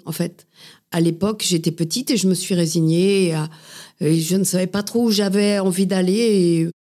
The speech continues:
je travaillais plutôt pas trop mal à l'école, donc j'ai continué à aller à l'école et à prendre mon plaisir à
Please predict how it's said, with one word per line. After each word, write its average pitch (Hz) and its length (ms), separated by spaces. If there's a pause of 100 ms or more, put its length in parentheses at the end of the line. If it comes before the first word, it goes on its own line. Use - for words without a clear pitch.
(140)
je - 120
travaillais 185 400
plutôt 190 360
pas 185 200
trop - 200
mal 185 220
à 180 100
l'école, 175 440
donc 180 200
j'ai 156 160
continué 175 540
à 156 160
aller 160 200
à 170 80
l'école 165 440
et 185 120
à 147 100
prendre 175 280
mon 165 320
plaisir 180 580
à 156 340